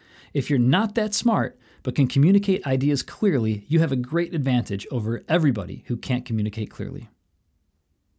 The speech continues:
Number twenty-nine, you do not live in a video game. There are no pop-up warnings if you're about to do something foolish or if you've been going in the wrong direction for too long. You have to create your own warnings.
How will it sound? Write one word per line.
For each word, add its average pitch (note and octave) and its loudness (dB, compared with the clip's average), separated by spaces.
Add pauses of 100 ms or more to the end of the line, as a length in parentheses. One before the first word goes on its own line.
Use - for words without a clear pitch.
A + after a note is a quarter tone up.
(400)
Number A2+ 0
twenty-nine, B2+ 2 (260)
you F#3 4
do F#3 2
not D3 2
live C#3+ 4
in C3 4
a C3 -2
video B2 2
game. G2 -4 (380)
There C#3+ 2
are B2 2
no B2+ 4
pop-up - -4
warnings G#2 0
if - -8
you're C3+ -2
about A#2 -2
to C3 -2
do A#2 2
something B2 0
foolish B2+ 0
or G3 4
if D3 -2
you've C#3 4
been C3+ 2
going D#3 2
in D#3 2
the C#3 2
wrong C3 4
direction A2+ 0
for - -14
too - -8
long. G2+ 0 (420)
You A2+ -2
have - -2
to D#3 -4
create A#2 -2
your B2 -6
own G#2+ -2
warnings. G2+ -2